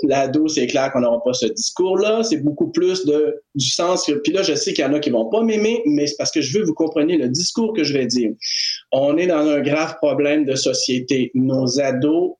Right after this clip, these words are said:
sont devant les écrans et beaucoup, beaucoup les ordinateurs et ils game. Ils font du gaming.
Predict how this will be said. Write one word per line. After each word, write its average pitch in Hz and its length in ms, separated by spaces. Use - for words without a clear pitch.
sont 233 420
devant 156 580
les 123 360
écrans 151 440
et 135 280
beaucoup, 220 380
beaucoup 160 480
les 127 320
ordinateurs 147 760
et 135 120
ils 127 300
game. 123 400
Ils 131 100
font 160 120
du 127 180
gaming. 131 680